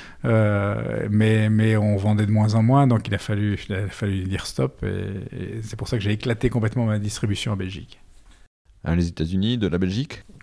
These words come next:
Speaker 1: Oui, euh, alors on, on travaille aussi sur, euh, sur l'Angleterre, on travaille bien sur l'Angleterre, on fait, on doit faire dix mille cols, un peu plus, peut-être douze mille, je sais plus, euh, mais la, l'Angleterre est un, un chouette,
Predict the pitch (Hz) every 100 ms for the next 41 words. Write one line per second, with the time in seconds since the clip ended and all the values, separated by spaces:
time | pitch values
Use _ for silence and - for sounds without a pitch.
0 | - 127 160 - - 123 120 117 113 113
1 | 110 117 120 120 123 127 120 - 143 -
2 | 123 104 101 - - 120 113 113 110 170
3 | - - - - - 92 95 170 - -
4 | 110 107 101 - 208 117 107 107 95 -
5 | - - - - _ - - 117 107 -
6 | 98 98 101 95 - 127 123 110 117 139
7 | - 113 104 120 113 127 147 - 110 -
8 | 147 - - - - - - - 113 113
9 | 110 104 104 - 107 110 104 104 107 107
10 | 107 - 127 113 110 104 95 104 104 107
11 | - 120